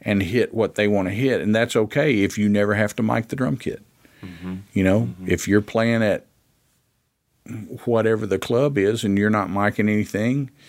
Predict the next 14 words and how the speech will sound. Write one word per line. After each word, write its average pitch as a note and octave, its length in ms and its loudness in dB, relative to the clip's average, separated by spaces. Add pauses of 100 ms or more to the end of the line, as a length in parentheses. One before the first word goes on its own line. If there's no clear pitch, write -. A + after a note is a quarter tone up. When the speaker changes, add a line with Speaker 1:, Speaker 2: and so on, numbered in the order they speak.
(1200)
Speaker 1:
there's A2+ 220 0
nothing C#3 320 2
wrong A2+ 360 2
with G2+ 180 -2
that G2 320 0
other G#2+ 260 0
than G#2 200 2
it G2 120 0
doesn't G#2 380 0
work A2 260 0
in A2 120 4
the G#2 100 4
other A2+ 160 2
situation, B2 720 -4